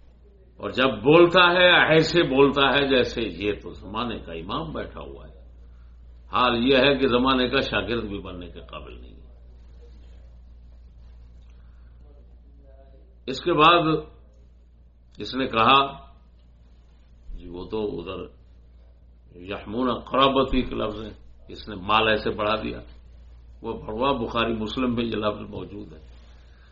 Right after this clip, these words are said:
تو اندھا ہے، بارہ تقریروں والا مولوی ہے تو،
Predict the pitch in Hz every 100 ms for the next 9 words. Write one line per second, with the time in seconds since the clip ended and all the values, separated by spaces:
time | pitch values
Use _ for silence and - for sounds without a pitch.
0 | - - - - - 127 143 139 127 165
1 | 151 151 135 139 139 127 120 139 139 135
2 | 131 123 113 113 135 139 - 113